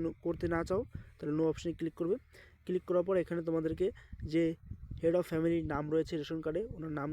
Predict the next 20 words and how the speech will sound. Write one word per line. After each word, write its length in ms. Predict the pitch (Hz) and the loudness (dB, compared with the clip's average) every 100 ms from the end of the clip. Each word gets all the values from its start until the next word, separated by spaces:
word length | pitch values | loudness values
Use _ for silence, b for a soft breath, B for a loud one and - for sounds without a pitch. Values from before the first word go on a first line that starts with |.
| 156 | 0
দেবেন, 180 | 165 - - - | 0 -2 -6 -6
মোবাইল 200 | 156 151 160 | 0 2 2
নাম্বারটা 260 | 160 160 | 0 0
দেবেন। 200 | 165 175 220 B B - | 0 0 -4 B B -2
মোবাইল 160 | 147 160 | 2 2
নাম্বারটা 220 | 170 175 | 2 0
দেওয়ার 220 | 165 165 | 2 2
পর 100 | 175 | 2
একটা 180 | 165 - | 0 0
ওটিপি 320 | 160 156 - | 0 0 -2
সেন্ড 200 | 165 170 156 | -4 -4 -2
হবে 160 | 165 247 254 143 | -2 -4 -2 0
WhatsApp-এ, 440 | 156 - 151 135 - - - - - | 0 0 -4 -4 -12 -20 -20 -20 -6
ওটিপিটা 340 | 156 170 170 | -2 0 0
বসিয়ে 240 | 160 165 170 | 0 0 2
দেবেন। 140 | 190 233 B B B - | 0 -2 B B B -6
এবং 180 | 160 160 | -2 0
আপনার 160 | 165 | 0
যে 120 | 165 | 0
স্টেট 240 | 160 - | 0 0